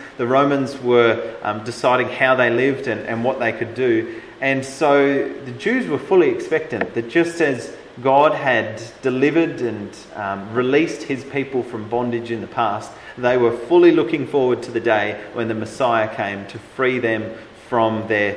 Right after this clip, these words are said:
new captors, not Egypt this time, but Rome.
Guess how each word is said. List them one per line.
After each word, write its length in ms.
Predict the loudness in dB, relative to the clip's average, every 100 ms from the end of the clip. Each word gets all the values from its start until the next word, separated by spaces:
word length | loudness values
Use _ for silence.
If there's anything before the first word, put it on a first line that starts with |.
| -6
new 540 | -6 0 4 4 0 -4
captors, 580 | -4 -4 -4 -6 -6 -4
not 220 | -4 0
Egypt 300 | 0 -2 -4
this 160 | -6 -4
time, 320 | -4 -4 -4
but 180 | -8 -4
Rome. 320 | -4 -4